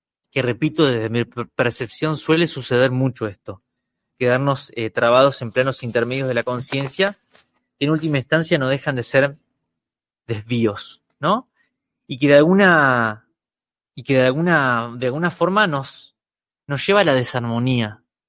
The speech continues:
nos lleva a no tener armonía, nos lleva a no estar en armonía con el universo. ¿Y cómo nos damos cuenta?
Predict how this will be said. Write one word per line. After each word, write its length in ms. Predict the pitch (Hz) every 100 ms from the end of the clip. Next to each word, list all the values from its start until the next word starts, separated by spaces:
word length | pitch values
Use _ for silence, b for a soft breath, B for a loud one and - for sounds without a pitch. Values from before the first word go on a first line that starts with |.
| _ _ _ -
nos 200 | 113 -
lleva 160 | 170
a 20 | 160
no 100 | 156
tener 240 | 151 165
armonía, 640 | 165 139 120 127 135 120 117
nos 160 | 117
lleva 180 | 147 156
a 20 |
no 80 | 147
estar 200 | - 156
en 120 | 147
armonía 400 | 131 120 127 139
con 140 | 127 120
el 60 |
universo. 640 | 117 117 156 139 - 104 _ _ _ _ _
¿Y 180 | - -
cómo 200 | 185 202
nos 100 | 170
damos 220 | 143 139
cuenta? 460 | - 123 104 95 95